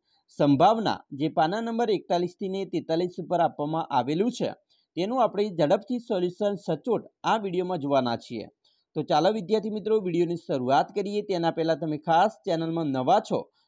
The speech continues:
તો મિત્રો, ચેનલને અવશ્ય સબસ્ક્રાઇબ કરી, વીડિયોને લાઈક અને શેર કરવાનું ન ભૂલતા, જેથી કરી અમે તમારા સુધી ધોરણ દસના તમામ વીડિયોનું સોલ્યુશન ઝડપથી મોકલી શકીએ.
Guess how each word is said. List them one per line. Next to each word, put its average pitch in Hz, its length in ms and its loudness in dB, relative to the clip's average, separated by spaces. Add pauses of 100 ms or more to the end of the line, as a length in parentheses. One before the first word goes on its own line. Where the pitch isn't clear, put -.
(120)
તો 156 80 -6
મિત્રો, 160 240 -2
ચેનલને 151 420 -2
અવશ્ય 202 320 -6
સબસ્ક્રાઇબ 165 600 -2
કરી, 185 280 0
વીડિયોને 151 400 0
લાઈક 156 340 2
અને 220 160 -8
શેર 165 300 -6
કરવાનું 147 440 -2
ન 180 180 0
ભૂલતા, 131 520 0 (340)
જેથી 156 340 -2
કરી 240 240 0
અમે 170 220 -2
તમારા 214 360 -2
સુધી 208 380 -6
ધોરણ 156 320 -2
દસના 151 400 -6
તમામ 165 460 -4
વીડિયોનું 180 340 -4
સોલ્યુશન 170 520 -4
ઝડપથી 147 560 -4
મોકલી 202 380 -4
શકીએ. 113 560 -6